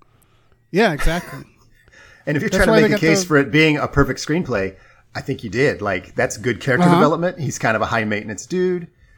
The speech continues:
Speaker 2: Uh,
Speaker 1: Yeah.
Speaker 2: it lets us know that he's gonna be there for a while. It's elegant writing.
Speaker 1: It's perfect.
Speaker 2: I
Speaker 1: It's a perfect film.
Speaker 2: Perfect. Perfect movie.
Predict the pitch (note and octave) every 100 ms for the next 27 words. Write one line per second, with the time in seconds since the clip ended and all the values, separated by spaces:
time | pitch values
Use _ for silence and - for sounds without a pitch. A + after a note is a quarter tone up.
0 | _ _ _ _ F2+ F2+ F#3+ A#3 C#3 B2
1 | B2+ A2 B2+ B2 A#2 A2+ A2+ B2 C#3+ C#3+
2 | C#3 C#3 D3+ - - - A#2 - - -
3 | - C3+ D3 C3 A#2 A2+ A#2+ - _ _
4 | _ _ _ _ _ _ _ - - G#3
5 | - C3+ G#2+ - F#3+ B3+ C4+ F#3+ - B2+
6 | G#2+ - _ _ _ - - G3+ F#3 G3+
7 | B2